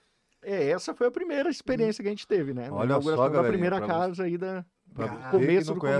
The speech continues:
Speaker 1: começo.
Speaker 2: a história, olha essa história, eu não sabia disso aí não, velho.
Speaker 3: Ninguém imaginava um trem
Speaker 2: Que
Speaker 3: desse,
Speaker 2: história
Speaker 3: cara.
Speaker 2: maravilhosa, hein? Isso aí é pra marcar o rolê mesmo, da inauguração.
Speaker 1: É,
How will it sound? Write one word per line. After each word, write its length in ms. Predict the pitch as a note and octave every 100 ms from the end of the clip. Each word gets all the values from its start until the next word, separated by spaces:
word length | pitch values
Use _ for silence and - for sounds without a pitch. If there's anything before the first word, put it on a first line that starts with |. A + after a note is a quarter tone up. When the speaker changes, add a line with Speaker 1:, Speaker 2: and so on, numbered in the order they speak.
| C#3+
Speaker 1:
começo. 80 | C3+
Speaker 2:
a 40 |
história, 420 | B2+ G#2+ A#2+ C3+
olha 140 | B2+ D#3+
essa 160 | -
história, 340 | E3+ - B2+ C3+
eu 40 |
não 60 | C#3
sabia 220 | E3 E3+
disso 160 | E3 G#3
aí 80 |
não, 160 | G3 E3+
velho. 140 | F#3+
Speaker 3:
Ninguém 300 | G#4 F4 D#3
imaginava 640 | C3 D#3+ G#3+ D#4+ F#3+ A3 A#3+
um 40 |
trem 180 | F#3 D3
Speaker 2:
Que 60 |
Speaker 3:
desse, 140 | B2 B2+
Speaker 2:
história 160 | B2+ B2+
Speaker 3:
cara. 80 |
Speaker 2:
maravilhosa, 600 | D#3 F#3+ F#3 F#3 D3 D#3+ F#3
hein? 40 |
Isso 140 | -
aí 80 | C#3+
é 20 |
pra 100 | D#3
marcar 380 | F3+ A#3+ G#3+ F#3
o 60 | E3+
rolê 280 | D#3 C3+ C3+
mesmo, 280 | A#2+ C3+
da 180 | B2 A2
inauguração. 720 | G#2+ A#2 A2 G#2 - A2 D3+ - -
Speaker 1:
É, 320 | G2 F2+ G2